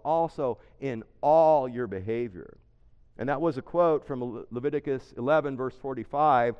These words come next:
when God, through Moses, told the nation of Israel, what? "Be holy, even as I am holy." Now, as parents, we understand that we keep the standard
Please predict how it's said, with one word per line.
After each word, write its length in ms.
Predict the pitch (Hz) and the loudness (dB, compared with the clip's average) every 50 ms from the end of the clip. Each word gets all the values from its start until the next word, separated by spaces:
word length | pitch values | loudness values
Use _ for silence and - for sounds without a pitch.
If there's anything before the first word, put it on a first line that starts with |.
| - - - - _ - - - | -12 -20 -20 -20 _ -20 -20 -8
when 220 | - 156 156 135 | -6 -6 -4 -2
God, 340 | 127 156 160 160 156 151 - | 0 2 2 4 2 2 0
through 120 | - 139 123 | -4 -8 -4
Moses, 460 | 135 170 202 220 202 151 147 139 - | 0 0 0 0 0 -2 -4 -10 -10
told 240 | - 165 151 151 139 | -6 -2 -2 -2 -2
the 140 | 143 135 | -4 -6
nation 340 | 127 143 147 143 - - 117 | -4 -4 -4 -6 -6 -10 -10
of 140 | 110 101 120 | -10 -6 -4
Israel, 480 | 151 160 147 - - 117 107 107 113 - - _ _ _ _ _ _ _ - | -4 -6 -6 -8 -8 -8 -8 -8 -8 -10 -16 _ _ _ _ _ _ _ -10
what? 420 | 92 101 90 - - _ 85 98 | -10 -8 -8 -10 -12 _ -14 -6
"Be 160 | 107 147 156 | -4 -4 -4
holy, 640 | 143 131 - 170 170 170 160 147 127 120 110 110 107 - _ _ | -4 -6 -4 -2 0 0 0 0 -2 -4 -4 -6 -8 -12 _ _
even 320 | 127 143 147 135 135 127 | -2 -2 -2 -2 -2 -2
as 160 | 120 104 101 117 | -4 -4 -4 0
I 340 | 120 123 123 123 120 117 - | 2 2 4 4 2 0 -2
am 260 | 107 107 107 107 98 | -6 -8 -8 -8 -10
holy." 560 | 87 92 110 110 107 92 85 65 52 52 50 - _ _ _ _ - - - _ _ - - - - | -10 -8 -6 -6 -6 -6 -8 -12 -16 -18 -20 -20 _ _ _ _ -20 -20 -20 _ _ -20 -20 -20 -10
Now, 300 | - 143 139 131 123 - - - - - - - | -4 -2 -2 -2 -2 -4 -8 -18 -20 -20 -10 -4
as 160 | 135 147 - | -4 -4 -4
parents, 580 | - - - 220 254 240 208 170 143 131 - - | -4 -6 -2 0 0 0 0 -2 -2 -6 -8 -6
we 140 | 143 160 165 | -4 -2 -2
understand 640 | 156 147 131 110 - - 160 170 170 165 160 143 135 | -2 -4 -6 -8 -8 -6 -6 -4 -2 -2 -2 -2 -4
that 80 | 135 120 | -6 -6
we 120 | 123 131 | -6 -8
keep 260 | - - 185 180 - | -8 -8 -8 -8 -8
the 100 | - - | -8 -12
standard 640 | - - - - 160 165 165 165 156 139 113 104 | -14 -14 -4 -2 -2 0 0 -2 -4 -4 -6 -6